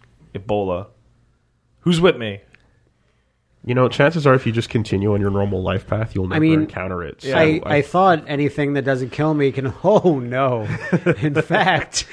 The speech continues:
Speaker 3: you're as weak as a baby. <laughs>
Speaker 2: Liquefy your organs sounds great.
Speaker 1: Listen, man, I probably don't need some of those.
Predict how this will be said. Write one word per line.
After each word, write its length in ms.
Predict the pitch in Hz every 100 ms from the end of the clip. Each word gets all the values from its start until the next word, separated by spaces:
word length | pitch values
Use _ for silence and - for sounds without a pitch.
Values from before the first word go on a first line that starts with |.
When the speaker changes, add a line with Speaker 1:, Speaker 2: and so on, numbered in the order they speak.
| - -
Speaker 3:
you're 180 | 185 160
as 220 | 151 131
weak 420 | 127 147 175 -
as 140 | 190
a 60 | 196
baby. 540 | 170 160 139 107 131 -
<laughs> 1040 | - 175 - - _ - - - _ 170
Speaker 2:
Liquefy 540 | 127 160 170 214 - 220
your 200 | 226 208
organs 680 | 202 233 262 262 269 - -
sounds 680 | - - 190 214 214 190
great. 680 | 147 - 185 202 214 262 262
Speaker 1:
Listen, 360 | 143 135 107 101
man, 540 | 104 101 101 98 95 - _ _ _ _ _ _ _ _ _ _ _ _ _ _ _ _ _
I 100 | 123
probably 360 | 135 123 101 95
don't 180 | 85
need 200 | 82 85
some 120 | - 85
of 60 |
those. 420 | 71 57 - -